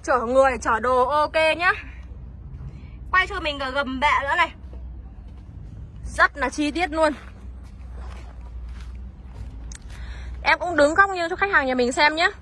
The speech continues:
Không có quá nhiều cầu kỳ về option, đơn giản là bảy chỗ ngồi, cõng được nhiều đồ, cõng được nhiều người. Giá thì có một trăm bảy mươi hai triệu thôi.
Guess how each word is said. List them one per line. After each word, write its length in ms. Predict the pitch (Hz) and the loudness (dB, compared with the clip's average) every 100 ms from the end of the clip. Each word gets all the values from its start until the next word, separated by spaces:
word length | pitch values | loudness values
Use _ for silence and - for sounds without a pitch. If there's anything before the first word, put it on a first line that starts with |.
| - - - - - - | -12 -12 -16 -18 -16 -6
Không 160 | 339 330 | -2 0
có 80 | |
quá 340 | 330 269 247 415 | 4 6 6 6
nhiều 200 | 349 277 | 2 2
cầu 220 | 254 254 | 4 4
kỳ 240 | 247 262 254 | 2 0 0
về 100 | 240 294 | 2 2
option, 320 | 381 349 277 208 | 2 2 0 2
đơn 200 | 269 269 | 2 6
giản 180 | 254 196 | 4 4
là 80 | 208 | 0
bảy 260 | 233 208 | 0 0
chỗ 160 | 226 294 | -2 2
ngồi, 260 | 285 254 - - | 4 4 2 -4
cõng 220 | 262 330 | -2 -2
được 100 | 302 | -2
nhiều 280 | 247 247 233 | 0 2 4
đồ, 260 | 240 233 - | 4 2 0
cõng 200 | - - | -4 -2
được 80 | 247 | -2
nhiều 280 | 247 240 | 2 2
người. 240 | 247 254 240 - - - - - | 4 6 4 2 -14 -14 -14 -12
Giá 300 | - 233 262 | 2 4 6
thì 60 | 302 | 4
có 120 | 247 | 2
một 200 | 269 277 - - | 6 4 4 4
trăm 220 | 311 285 | 4 8
bảy 220 | 269 214 | 6 4
mươi 120 | 262 | 0
hai 220 | 302 285 | 2 2
triệu 240 | 277 339 254 | 2 2 6
thôi. 240 | 320 302 | 8 8